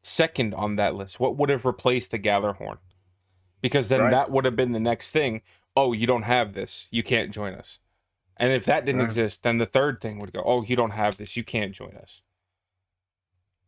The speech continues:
Speaker 1: I, I
Speaker 2: It's
Speaker 1: can
Speaker 2: terrible.
Speaker 1: clear the content just fine without it. It takes a
Speaker 2: Right.
Speaker 1: little longer. That's all. Yeah, you have to do
Speaker 2: Right.
Speaker 1: another fucking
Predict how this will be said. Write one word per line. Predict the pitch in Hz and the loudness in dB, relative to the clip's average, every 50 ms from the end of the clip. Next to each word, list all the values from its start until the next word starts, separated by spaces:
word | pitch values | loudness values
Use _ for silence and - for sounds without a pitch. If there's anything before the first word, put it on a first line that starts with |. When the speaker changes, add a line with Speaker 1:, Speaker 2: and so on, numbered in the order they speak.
| _ _ _ _ _ _ - | _ _ _ _ _ _ 0
Speaker 1:
I, | 135 156 | 2 2
I | - - 156 | 2 2 2
Speaker 2:
It's | 170 180 | 2 2
Speaker 1:
can | - 185 | 2 2
Speaker 2:
terrible. | - - - 202 | 2 2 2 4
Speaker 1:
clear | 160 165 180 175 | 4 4 4 2
the | 147 - | 0 -2
content | - - 139 135 143 165 160 - 131 110 - - | -2 -2 0 0 0 0 -2 -4 -6 -6 -6 -6
just | 101 - 127 123 - - - | -2 0 0 0 0 -2 -2
fine | - 123 117 120 120 | 0 2 2 2 0
without | 107 98 98 - 98 110 127 131 107 | -2 -4 -4 0 2 2 2 2 0
it. | - - _ _ _ _ _ _ _ _ _ _ - | -4 -6 _ _ _ _ _ _ _ _ _ _ -4
It | 117 123 - - | -4 -4 -4 -4
takes | - - 127 139 156 101 101 | -2 0 0 0 0 0 0
a | 131 | 2
Speaker 2:
Right. | 120 | 2
Speaker 1:
little | 127 131 131 123 | 2 2 2 2
longer. | 113 104 113 143 170 147 117 95 | 2 2 2 2 0 -2 -4 -2
That's | 90 98 117 - - | 0 -2 -2 -2 -2
all. | - - 113 135 135 98 80 - _ _ _ _ _ _ _ _ | -2 0 2 2 0 -2 -4 -8 _ _ _ _ _ _ _ _
Yeah, | - 120 139 143 | 0 2 2 2
you | 127 113 | 2 2
have | 117 127 127 - | 2 2 2 0
to | - | 0
do | 107 131 123 | 0 2 2
Speaker 2:
Right. | 127 127 | 4 4
Speaker 1:
another | 120 117 120 120 120 110 | 4 4 2 2 0 0
fucking | - - 120 113 - 123 113 107 107 107 | 2 0 0 0 0 -4 -4 -4 -6 -8